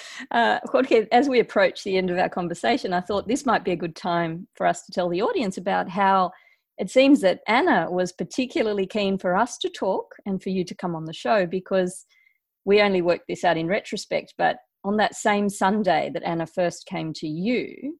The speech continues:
four days after she passed, or on the third night, was also the day that I woke up and the light above my bed was on. Now,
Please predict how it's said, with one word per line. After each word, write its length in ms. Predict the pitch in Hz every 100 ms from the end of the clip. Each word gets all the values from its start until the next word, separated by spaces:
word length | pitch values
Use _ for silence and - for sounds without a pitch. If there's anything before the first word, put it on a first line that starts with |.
| _
four 140 | 196 180
days 240 | 175 156
after 240 | 165 -
she 220 | 170 - - _ -
passed, 440 | 180 156 208 -
or 80 | 151
on 120 | 151
the 80 | 151
third 300 | - 156 143
night, 260 | 170 147 - _ _ _ _
was 220 | 190 185 -
also 480 | - 240 247 202 156 - 233 254 _ _ _ _
the 180 | 160 170
day 380 | 180 165 156 151
that 180 | 160 - -
I 160 | 208
woke 300 | 247 180 156
up 240 | 156 151 - - - -
and 180 | 180 180
the 60 |
light 380 | 175 185 190 180 -
above 440 | 160 180 160 - _ -
my 120 | 165
bed 240 | 156 226 180
was 180 | 160
on. 300 | 147 135 139 - -
Now, 360 | 170 165 156